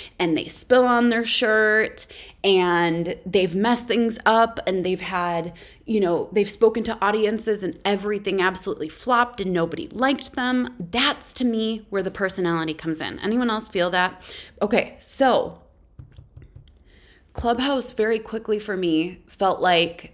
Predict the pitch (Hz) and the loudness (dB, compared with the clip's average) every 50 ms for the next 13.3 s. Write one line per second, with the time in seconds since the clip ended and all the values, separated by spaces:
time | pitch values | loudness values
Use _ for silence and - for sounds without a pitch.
0 | _ - 175 185 190 190 220 214 - 202 190 - 196 185 175 165 170 170 - - | _ -2 0 0 0 0 -2 -6 -8 -12 -8 -6 -4 -4 -4 -4 -6 -6 -8 -12
1 | - - 143 151 - - - - - - - 92 - - - - 202 190 190 - | -10 -8 -8 -8 -8 -8 -10 -10 -10 -10 -12 -12 -12 -12 -14 -14 -16 -16 -18 -14
2 | - 175 175 - - - 160 151 - - 170 156 156 156 160 170 - - 117 117 | -10 -10 -8 -6 -4 -4 -4 -4 -4 -4 -4 -2 -2 -2 -4 -6 -8 -8 -8 -8
3 | - - - - - - - 202 202 - - - - - - - - 240 269 330 | -8 -10 -12 -14 -8 -2 -2 -2 -2 -2 -8 -14 -20 -20 -20 -10 -4 -4 -2 -2
4 | 427 - 294 - - 170 170 180 - 175 170 170 170 185 170 160 165 190 190 180 | -2 -4 -6 -4 -2 -4 -4 -4 -6 -10 -10 -10 -10 -8 -8 -6 -6 -6 -6 -6
5 | 170 170 170 - - - 220 226 285 262 208 180 175 165 156 160 160 - 180 - | -8 -8 -10 -12 -8 -6 -4 -4 -2 -2 -2 -2 -2 -2 -2 -2 -4 -6 -10 -6
6 | 175 160 160 165 160 160 160 - 170 165 170 165 - 165 160 165 170 - 175 165 | -4 -4 -4 -2 -4 -6 -6 -4 -6 -4 -4 -6 -6 -6 -6 -6 -6 -4 -6 -6
7 | 170 - 170 151 147 151 151 156 165 170 - 190 185 185 180 - - 190 - - | -6 -6 -8 -8 -8 -6 -6 -8 -8 -8 -6 -2 -2 -2 -2 -4 -8 -8 -8 -6
8 | - 180 175 170 170 165 165 - - - - - - - 202 190 185 185 190 185 | -4 -2 0 0 0 -2 -6 -12 -20 -20 -20 -16 -6 -2 2 2 2 2 0 -4
9 | - - 165 160 165 160 160 160 - - - - - - - - - - - - | -2 0 2 2 2 2 0 -4 -8 -12 -14 -18 -20 -20 -20 -20 -20 -20 -20 -20
10 | - _ - - 214 214 208 180 175 - - - - - 190 185 185 180 165 160 | -20 _ 0 2 2 4 4 2 2 0 -2 -14 -10 -4 0 2 2 2 4 4
11 | 170 - - - - - - 175 170 160 170 220 - - - - - 233 285 277 | 4 2 2 0 -4 -6 -2 0 0 2 2 0 -2 -6 -10 -4 2 4 6 6
12 | 240 214 240 240 208 143 175 165 214 214 214 214 208 208 202 - - 208 190 190 | 6 4 2 2 2 0 -2 -2 -4 -2 -2 -2 -4 -4 -6 -6 -4 -2 -2 -2
13 | 185 160 - 117 - - | -2 -4 -6 -8 -10 -14